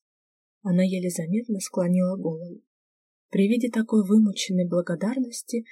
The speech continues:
Доминик с трудом подавил усмешку. «Вам не за что меня благодарить», ответил он.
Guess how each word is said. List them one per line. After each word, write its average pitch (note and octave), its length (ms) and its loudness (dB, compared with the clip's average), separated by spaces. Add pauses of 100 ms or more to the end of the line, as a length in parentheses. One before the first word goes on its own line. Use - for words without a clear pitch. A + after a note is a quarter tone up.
(200)
Доминик A#3 480 6
с - 80 -10
трудом F#3 420 2
подавил F3+ 460 0
усмешку. - 640 -4 (1000)
«Вам G3+ 280 8
не G3+ 120 10
за D#3 120 0
что - 200 2
меня E3+ 240 2
благодарить», F3 760 0 (160)
ответил F3 560 -4
он. F3 140 -10